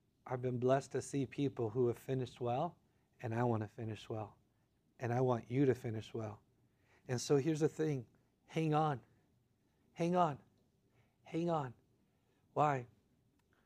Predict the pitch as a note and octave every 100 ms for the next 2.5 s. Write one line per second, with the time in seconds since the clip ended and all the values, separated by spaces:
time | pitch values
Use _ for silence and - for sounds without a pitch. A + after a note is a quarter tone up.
0 | _ _ _ _ - C3+ - D3 C#3 C#3
1 | - _ _ - C3 - D#3+ D#3 D3 A#2+
2 | B2+ C#3 B2+ A#2 -